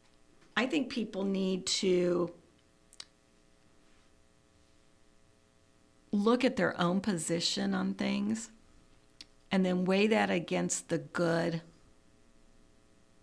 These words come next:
of the majority or their fellow citizens, or in this case, future needs. So we know we need a future police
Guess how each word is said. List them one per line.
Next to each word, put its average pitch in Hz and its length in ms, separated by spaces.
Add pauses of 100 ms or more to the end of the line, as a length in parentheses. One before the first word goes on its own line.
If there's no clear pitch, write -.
(320)
of 170 120
the 170 100
majority 160 640
or 151 100
their 151 140
fellow 156 440
citizens, 156 920 (100)
or 151 380 (420)
in 160 140
this 156 220
case, 156 640 (720)
future 160 640 (380)
needs. 170 640 (260)
So 160 240
we 190 200
know 165 240
we 170 120
need 160 260
a 156 80
future 165 520
police 160 800